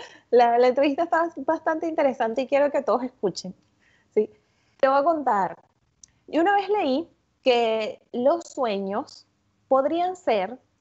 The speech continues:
aparte de un reflejo de nuestra inconsciencia, de nuestro inconsciente, perdón, podrían ser también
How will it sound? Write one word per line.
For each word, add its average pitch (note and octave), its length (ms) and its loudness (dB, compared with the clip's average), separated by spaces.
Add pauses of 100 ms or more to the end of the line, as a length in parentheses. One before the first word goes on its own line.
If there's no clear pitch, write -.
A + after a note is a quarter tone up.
(100)
aparte G#3+ 500 -2
de A3+ 80 2
un C4 100 0
reflejo D#4 380 -2
de D#4 80 0
nuestra D#4 260 -4
inconsciencia, A#3+ 760 -4 (500)
de G#3 160 2
nuestro G#3 480 -4
inconsciente, C4+ 680 -2
perdón, G#3 320 -6 (720)
podrían D#4 480 2
ser F#4+ 200 -12
también C4+ 840 0